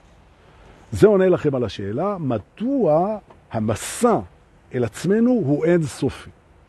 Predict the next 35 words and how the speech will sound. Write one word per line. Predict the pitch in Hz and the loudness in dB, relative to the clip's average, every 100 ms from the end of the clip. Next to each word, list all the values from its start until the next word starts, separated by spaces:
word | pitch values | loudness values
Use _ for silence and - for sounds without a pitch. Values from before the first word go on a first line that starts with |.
| _ _ _ _ _ _ _ - | _ _ _ _ _ _ _ -6
תמיד | 147 - | -2 2
שואלים | 139 117 92 | 4 4 0
אותי | - 98 | -8 -12
את | |
זה, | 120 226 | -4 0
היום | 147 151 | 2 2
אני | 127 | 0
אתן | 107 107 | -2 -6
פה | 104 | -8
את | 92 | -16
התשובה. | 85 82 78 _ _ _ _ _ _ _ - - | -20 -20 -20 _ _ _ _ _ _ _ -14 0
דורקה, | 131 139 247 147 - _ _ _ _ _ - | 2 2 0 0 -6 _ _ _ _ _ -2
למה | 113 247 | 2 2
המסע | 240 180 - 180 | 0 0 2 2
אל | 170 | 2
עצמנו, | 110 - 135 123 120 147 - | -2 -6 -2 -2 -4 -10 -6
זה | 95 | -2
המודעות, | 98 95 127 90 - _ - | -2 2 2 0 -8 _ -10
הוא | 120 | -2
אינסופי? | 143 151 - 139 - 87 82 160 - _ _ _ - _ | -2 -2 -6 -8 -8 -16 -16 -16 -20 _ _ _ -20 _
נכון? | - 151 - _ | -14 -14 -14 _
תשובה | - 226 202 | 0 4 6
אחת, | 175 151 170 | 4 2 -2
כי | - 190 | 0 0
אנחנו | 254 269 269 | 2 0 -2
אינסופיים. | 220 - 170 151 123 95 92 _ _ - _ _ _ | 0 0 0 2 0 0 -8 _ _ -20 _ _ _
מסע | 107 123 - 214 | -4 -2 4 6
למשהו | 180 156 170 151 | 6 4 0 0
אינסופי | 143 - 143 - 214 | -2 -2 -6 -4 -4
הוא | 247 | -2
בהכרח | 147 127 160 165 156 | -2 -2 0 0 -2
אינסופי. | 120 113 87 107 | -4 -6 -6 -8
בסדר, | 135 147 165 143 190 | -8 -2 0 0 0
נחמד, | 214 - 170 214 | -4 -4 -4 -2
אבל | 233 240 | -4 -6